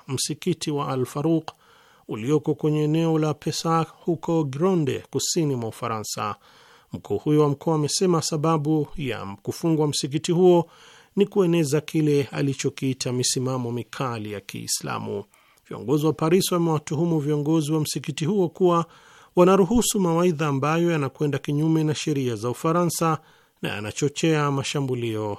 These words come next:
ya kigaidi. Mkuu huyo wa mkoa wa Bordeaux vilevile amedai kuwa mashekh katika msikiti huo wanatoa mawaidha yanayousema vibaya utawala wa kizayuni wa Israel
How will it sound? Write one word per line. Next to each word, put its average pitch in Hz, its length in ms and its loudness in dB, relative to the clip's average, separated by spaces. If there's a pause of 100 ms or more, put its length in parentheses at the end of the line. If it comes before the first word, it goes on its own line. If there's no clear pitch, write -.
ya 107 280 -4
kigaidi. 104 720 -6 (560)
Mkuu - 280 -12
huyo 151 260 2
wa 147 60 4
mkoa 156 340 0
wa 147 60 2
Bordeaux 151 440 -2
vilevile 156 380 2
amedai 151 480 2
kuwa 170 520 2
mashekh 160 580 -2
katika 165 400 -2
msikiti 151 460 -4
huo 135 380 0 (420)
wanatoa 143 480 -4
mawaidha 147 720 0
yanayousema 147 920 0
vibaya 139 480 -2
utawala 131 500 -2
wa 117 60 -4
kizayuni 113 580 -4
wa 95 180 -8
Israel 120 540 0